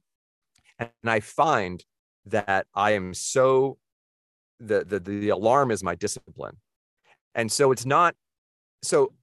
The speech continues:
I, I put that up on Twitter 'cause I follow a lot of artists on Twitter. And somebody said, "Oh yeah, I've got this app too that stops you from checking social media for eight hours."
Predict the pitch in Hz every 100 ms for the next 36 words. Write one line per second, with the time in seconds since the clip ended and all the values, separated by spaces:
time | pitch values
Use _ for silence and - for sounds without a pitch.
0 | _ _ - 127 123 127 - 190 - 139
1 | 123 117 101 - 107 101 107 98 90 107
2 | 98 95 92 85 92 85 82 90 95 82
3 | 69 107 151 147 131 - 120 - 202 185
4 | 180 131 113 143 156 - 131 - 131 -
5 | - 151 123 113 - 139 120 - 120 113
6 | 104 113 107 117 107 104 117 113 107 117
7 | 104 104 90 - -